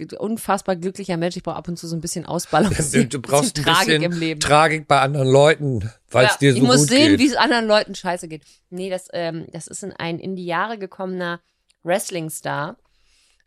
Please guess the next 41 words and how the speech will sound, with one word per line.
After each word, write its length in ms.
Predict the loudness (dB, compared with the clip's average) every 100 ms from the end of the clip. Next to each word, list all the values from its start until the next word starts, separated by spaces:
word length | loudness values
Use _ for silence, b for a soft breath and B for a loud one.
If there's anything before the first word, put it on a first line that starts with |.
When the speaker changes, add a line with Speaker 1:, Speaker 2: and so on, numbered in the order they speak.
| _
Speaker 1:
der 240 | -6 -4
halt 200 | -4 -4
dann 220 | -4 -6 -8
so 400 | -6 -6 -6 -8 _ _ _ _ -16
l-, 180 | -16 -16 -20 -14
lokales 720 | -14 -12 -8 -2 -2 -2 -8
Wrestling 360 | -8 -6 -8 -8
macht, 180 | -8 -10
so 80 |
kleine 460 | -10 -4 -4 -4 -4
Wrestling-, 300 | -6 -8 -14 -16
das 160 | -16 -14
ist 140 | -12
alles 300 | -12 -14 -16
so 260 | -14 -14 -14 _ _ _ _ _
so 240 | -14 -10 0
Speaker 2:
Der, 220 | 2 2
der 160 | 2 2
ist 120 | 2
doch 80 | 0
Speaker 1:
trist. 40 | 2
Speaker 2:
auch, 240 | 2 2
äh, 140 | -2 0
der 100 | 0
hat 60 |
doch 140 | 0 -4
auch 100 | -4
ganz 180 | -6 -4
viele, 320 | -2 0 0
äh, 200 | 0 -2
Film-, 300 | -2 -4 -4 -2
äh, 120 | -2
Preise 420 | -2 -2 -2 -4
gewonnen, 320 | -4 -4 -2
ne? 60 | -2
Speaker 1:
Mickey 120 | -4
Ro-, 100 | -6
ja, 160 | -4 -2
der 140 | -4
Film, 280 | -4 -6 -2
ja, 200 | -4